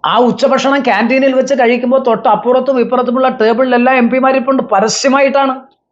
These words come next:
ആ ഉച്ചഭക്ഷണം കഴിച്ചുകൊണ്ട് സൗഹൃദ വർത്തമാനം പറഞ്ഞുകൊണ്ടിരിക്കുന്നതിനിടയിൽ സി പി എമ്മിന്റെ കേന്ദ്ര കമ്മിറ്റി അംഗം, കോയമ്പത്തൂർ ലോക്സഭാ അംഗം കൂടിയായിട്ടുള്ള സവ് നടരാജൻ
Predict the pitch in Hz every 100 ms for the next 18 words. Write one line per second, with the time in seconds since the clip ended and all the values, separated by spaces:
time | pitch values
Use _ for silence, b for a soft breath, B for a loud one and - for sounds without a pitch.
0 | _ _ _ _ _ _ _ _ _ _
1 | _ _ _ - 208 254 240 285 269 269
2 | 262 269 262 262 262 269 269 269 233 226
3 | 262 262 254 226 254 254 262 247 247 262
4 | 240 247 254 262 240 240 254 240 220 233
5 | 247 262 247 247 247 226 254 254 247 240
6 | 233 214 214 240 214 220 233 233 233 240
7 | 220 214 220 226 240 233 226 220 220 214
8 | 208 214 233 214 208 202 185 220 233